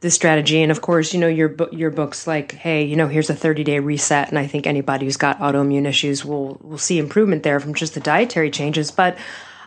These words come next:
I'm laughing my ass off about this headline in your book. It's, um, sepsis. It's not what's for dinner. <laughs> So, um, let's talk about this inter-,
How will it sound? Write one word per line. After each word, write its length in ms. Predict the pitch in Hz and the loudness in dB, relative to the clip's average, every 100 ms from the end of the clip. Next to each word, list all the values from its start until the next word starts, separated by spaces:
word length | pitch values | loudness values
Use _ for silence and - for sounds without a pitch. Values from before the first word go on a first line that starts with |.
| - | -2
I'm 300 | 208 190 202 - - | 2 2 2 -6 -12
laughing 500 | 180 196 214 254 254 | -4 2 2 4 4
my 140 | 180 | 4
ass 220 | 196 240 185 | 4 2 2
off 160 | 160 | 0
about 280 | 151 156 143 | 2 0 0
this 120 | 160 | -2
headline 360 | - 180 170 165 | 0 0 2 0
in 80 | 160 | 0
your 80 | |
book. 260 | 156 175 165 | 2 0 0
It's, 240 | 151 147 | -4 -2
um, 280 | 160 160 156 | -4 -4 -6
sepsis. 1000 | - 160 - 202 220 - 139 147 - - _ | -10 -14 -2 -2 -2 -4 -4 -4 -6 -8 _
It's 220 | 165 - | -10 -4
not 320 | 170 175 202 | -2 0 -2
what's 340 | 170 151 151 - | -4 -4 -6 -10
for 140 | 160 | -10
dinner. 240 | 147 160 - | -6 -4 -2
<laughs> 800 | - 339 - - 370 160 - 127 | 0 2 2 2 2 0 0 -4
So, 300 | 226 196 - 113 - 156 - - 233 | 0 0 0 -4 -6 -8 -10 -6 2
um, 240 | 220 214 | 2 2
let's 160 | 247 277 | 0 0
talk 160 | 285 | -2
about 220 | 254 196 | 2 0
this 180 | 180 175 | 0 -2
inter-, 220 | 190 196 | -4 -6